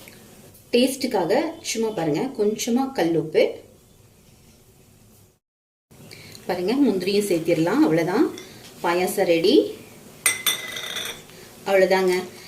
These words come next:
கொஞ்சம் ஆறுனதுக்கு அப்புறம் எடுத்துட்டு போய் கிருஷ்ணருக்கு வந்து நெய்வேத்தியம் பண்ண வேண்டியது தாங்க. இந்த கிருஷ்ண ஜெயந்திக்கு உங்க வீட்லயும் நீங்க இந்த மாதிரி அவல் பாயாசம் செஞ்சு கிருஷ்ணரை வழிபடுங்க.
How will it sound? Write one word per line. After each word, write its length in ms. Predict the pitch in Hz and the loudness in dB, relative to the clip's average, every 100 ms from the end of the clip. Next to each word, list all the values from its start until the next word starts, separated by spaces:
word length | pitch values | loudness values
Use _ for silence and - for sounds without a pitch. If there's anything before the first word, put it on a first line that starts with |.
| - - - - | -20 -20 -20 -4
கொஞ்சம் 380 | - 247 254 233 | 4 4 4 2
ஆறுனதுக்கு 420 | 185 202 208 - | 4 4 2 0
அப்புறம் 280 | 156 196 190 180 - | 0 0 0 -2 -4
எடுத்துட்டு 380 | 180 226 226 190 | 0 2 2 0
போய் 280 | 185 185 208 196 - - - | 2 6 8 6 4 -10 -12
கிருஷ்ணருக்கு 560 | - 247 240 262 220 196 | 0 2 6 6 4 4
வந்து 220 | 165 175 | 2 4
நெய்வேத்தியம் 600 | 233 185 208 208 185 202 | 6 6 8 6 4 0
பண்ண 140 | 165 165 | 0 -2
வேண்டியது 340 | 170 165 165 | -2 0 -2
தாங்க. 260 | 156 165 170 240 - - - - | -2 -2 -2 -4 -8 -18 -12 2
இந்த 220 | 220 254 | 4 6
கிருஷ்ண 360 | 254 202 - 214 | 4 2 4 4
ஜெயந்திக்கு 520 | 202 175 175 170 190 202 - - | 4 2 0 2 0 0 -6 -2
உங்க 160 | 196 | 6
வீட்லயும் 420 | 208 214 208 208 208 | 8 6 4 4 4
நீங்க 120 | 175 | 2
இந்த 120 | 165 | 0
மாதிரி 220 | 170 185 | 0 0
அவல் 240 | 185 175 208 | 0 2 0
பாயாசம் 460 | 190 175 170 170 | 0 -2 -2 -6
செஞ்சு 340 | 180 175 170 208 208 - - | -4 -4 -2 -2 -2 -8 -10
கிருஷ்ணரை 440 | - 196 214 196 180 | -2 0 2 4 4
வழிபடுங்க. 540 | 160 170 175 165 165 | 4 2 2 0 2